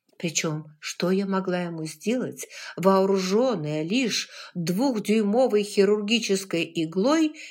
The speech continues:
и ножницами для рукоделия? Я зашивала рану очень медленно, не забывая время от времени плеснуть на нее физраствором,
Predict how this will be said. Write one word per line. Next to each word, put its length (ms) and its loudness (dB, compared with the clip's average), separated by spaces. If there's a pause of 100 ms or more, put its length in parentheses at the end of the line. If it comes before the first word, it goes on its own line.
(140)
и 160 6
ножницами 800 2
для 200 0
рукоделия? 840 -4 (1300)
Я 420 -6
зашивала 580 -8
рану 320 -10
очень 340 -10
медленно, 800 -8 (300)
не 120 4
забывая 520 0
время 400 -4
от 120 -12
времени 420 -4
плеснуть 760 -4
на 40 -4
нее 340 -2 (280)
физраствором, 1080 -2